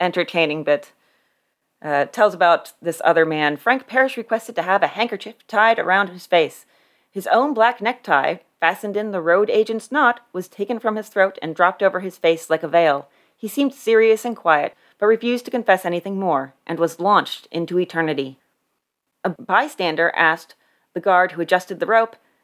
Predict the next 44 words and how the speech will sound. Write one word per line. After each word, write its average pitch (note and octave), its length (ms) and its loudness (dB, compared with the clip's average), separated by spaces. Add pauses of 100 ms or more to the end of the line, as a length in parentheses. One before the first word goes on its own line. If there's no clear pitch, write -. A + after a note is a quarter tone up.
(100)
"Did D4+ 140 -4
you D#4+ 80 2
not F4 340 0
feel G#3+ 240 2
for C#4+ 160 0
the C#4+ 100 0
poor C4 240 2
man B3+ 300 2
as G#3+ 140 -10
you G3 80 -6
put G#3+ 180 -4
the G#3 80 -2
rope G3 220 2
around G3 260 4
his G3 120 -6
neck?" G3 340 -4 (760)
The E3 60 0
vigilante, G#3+ 840 0
whose F3+ 240 -6
friend E3 320 0
had D#3+ 160 -8
been D#3 180 0
slaughtered F#3 440 2
by G#3 140 4
the G#3 80 0
road A#3 240 4
agents, E3 500 -2 (400)
regarded C#4+ 460 0
his C4 140 -6
interrogator G3+ 600 2
with E3 140 4
a D#3 60 -4
stern G#3 400 0
look - 260 0 (300)
and E3 140 -6
answered F#3+ 320 -2
slowly, F3+ 520 0 (500)
"Yes, - 540 -2 (640)
I C3+ 160 -8
felt - 360 0
for C#3+ 140 0
his D#3 140 -2
left G#3 280 2
ear." A#3+ 360 2